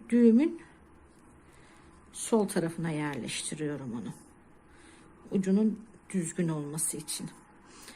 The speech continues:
Daha sonra tekrar alttaki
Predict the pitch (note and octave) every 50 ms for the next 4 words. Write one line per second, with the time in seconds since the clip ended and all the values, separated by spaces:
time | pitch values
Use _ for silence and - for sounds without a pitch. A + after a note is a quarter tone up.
0 | - - - - - F#4 D4 C4+ A3+ - - G#3+ G3+ G3 G#3+ B3 A#3+ - - A#3+
1 | A#3+ - - G#3 G3+ A3+ B3+ - - - - - A3 A3 A3 - - - G3+ F#3+
2 | - - - G3 G3 G3+ A3+ A3